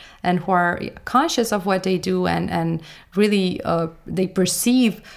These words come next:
uh, things around them. So perceiving, uh, types of personalities,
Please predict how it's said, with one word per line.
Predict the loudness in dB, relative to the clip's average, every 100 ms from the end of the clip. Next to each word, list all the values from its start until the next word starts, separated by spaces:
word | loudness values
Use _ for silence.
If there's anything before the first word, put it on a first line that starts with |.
| -12
uh, | -2 0 2 0 -2
things | 0 2 4
around | 2 2 0 0
them. | -2 -2
So | -4
perceiving, | -2 -2 0 2 2 2 -2 -6 -20 -4
uh, | 0 0 -2
types | -2 0 0 -2
of | -2
personalities, | -2 -2 0 2 2 0 -4 -6